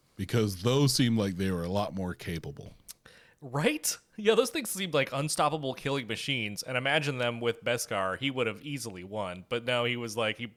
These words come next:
Speaker 2: got a bunch of jobbers in there, uh, to, uh, 'cause I guess this is, these are the reinforcements he was sent, right, from the, uh, the Shadow Council of the Imperial, Imperial Remnant.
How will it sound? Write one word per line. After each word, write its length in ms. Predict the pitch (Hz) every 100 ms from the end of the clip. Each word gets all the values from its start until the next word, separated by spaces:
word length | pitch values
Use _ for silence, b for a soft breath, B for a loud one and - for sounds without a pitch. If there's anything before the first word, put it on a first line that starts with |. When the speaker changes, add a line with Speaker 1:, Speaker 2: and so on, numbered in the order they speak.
| -
Speaker 2:
got 180 | 127 120
a 20 |
bunch 220 | 117 120
of 80 | 110
jobbers 680 | 95 110 107 104 98 101 - B B B B B -
in 200 | 120 104
there, 440 | 101 95 95 98
uh, 680 | 113 107 101 95 92 82 104 104 113 -
to, 340 | - 113 107
uh, 560 | 104 98 92 92 92 95 95 _ b b b b _ - _ _
'cause 160 | - 151
I 60 | 185
guess 220 | 247 -
this 320 | 151 139 190
is, 100 | 190
these 260 | 151 190 170
are 40 |
the 100 | 147
reinforcements 800 | 117 139 139 113 139 127 110 95
he 80 | 107
was 160 | 90 -
sent, 460 | 101 73 - - -
right, 360 | 107 107 104
from 460 | - 117 107 104 101 92
the, 220 | 104 98
uh, 240 | 92 87 85
the 120 | 101
Shadow 420 | - 117 117 92
Council 680 | - 87 78 - 73 - -
of 140 | 117
the 120 | 101 95
Imperial, 580 | 87 - 110 98 92 -
Imperial 500 | 113 98 - 135 95 85
Remnant. 520 | 101 95 78 -